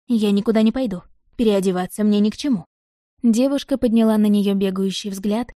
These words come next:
больших голубых глаз, сверкающих, как два топаза на абсолютно бледном лице. Стало ясно как день, что она боялась, страшно боялась.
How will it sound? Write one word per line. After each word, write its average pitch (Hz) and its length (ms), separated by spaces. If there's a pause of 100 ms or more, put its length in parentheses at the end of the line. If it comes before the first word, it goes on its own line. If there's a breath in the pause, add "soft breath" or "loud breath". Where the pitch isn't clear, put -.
(140)
больших 208 500
голубых 214 380
глаз, 226 340 (140)
сверкающих, 214 760
как 196 200
два 196 160
топаза 208 420
на 185 140
абсолютно 190 500
бледном 185 380
лице. 185 340 (680)
Стало 240 380
ясно 220 460
как 208 200
день, 208 260
что 226 240
она 220 160
боялась, 233 540 (280)
страшно 202 560
боялась. 180 580